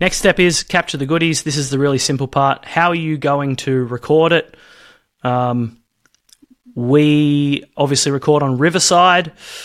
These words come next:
Um, we also are going live through LinkedIn Live, but we record through Riverside. You can record through Zoom. You can record through Google Meet. Um, the trick is just do it.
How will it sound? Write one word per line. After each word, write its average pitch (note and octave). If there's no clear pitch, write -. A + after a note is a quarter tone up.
Um, B2+
we B2+
also C3
are B2
going B2+
live B2+
through B2
LinkedIn B2+
Live, C#3+
but B2
we A#2+
record B2
through A#2
Riverside. C#3
You D3+
can E3+
record D#3+
through E3
Zoom. D#3
You D#3
can D3+
record D3+
through D3
Google D3
Meet. C#3+
Um, B2
the C3
trick D#3+
is C#3+
just C#3+
do D3
it. -